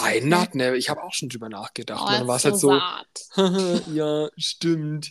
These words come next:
Speaker 2: Hihi." Und dann war's es wieder, so Klassiker halt, ne?
Speaker 1: <laughs>
Speaker 2: Ja,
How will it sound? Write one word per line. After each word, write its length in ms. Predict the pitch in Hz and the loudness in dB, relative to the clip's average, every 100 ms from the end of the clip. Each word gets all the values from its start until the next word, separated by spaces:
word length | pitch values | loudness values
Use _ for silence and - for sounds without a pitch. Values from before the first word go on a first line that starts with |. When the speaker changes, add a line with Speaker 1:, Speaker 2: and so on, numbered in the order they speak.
| _ - | _ -4
Speaker 2:
Hihi." 580 | 202 180 175 180 180 _ | -2 0 0 -2 -6 _
Und 120 | 147 123 | -4 -2
dann 100 | 120 | 0
war's 180 | 120 131 | 0 0
es 220 | 110 - | -4 -8
wieder, 300 | 101 101 101 | -10 -10 -10
so 140 | - | -10
Klassiker 560 | - - 107 - 98 196 | -12 -12 -10 -10 -12 -14
halt, 160 | 95 104 | -14 -16
ne? 120 | 139 | -14
Speaker 1:
<laughs> 40 | |
Speaker 2:
Ja, 500 | 175 269 277 269 285 | -8 -4 2 4 4